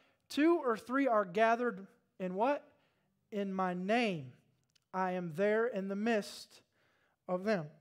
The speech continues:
If we gather and worship and pray and give in His name, He's there.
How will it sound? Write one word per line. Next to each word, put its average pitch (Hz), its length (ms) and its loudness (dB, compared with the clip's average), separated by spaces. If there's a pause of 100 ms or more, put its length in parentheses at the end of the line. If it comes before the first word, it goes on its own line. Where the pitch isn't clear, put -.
(2000)
If 262 240 4
we 254 160 2
gather 330 720 4 (300)
and 220 180 -4
worship 311 560 2 (220)
and 185 300 -6
pray 311 640 2 (120)
and 175 260 -8
give 294 400 0 (300)
in 220 160 -4
His 180 380 -2
name, 254 580 0 (720)
He's 302 340 6
there. 359 500 2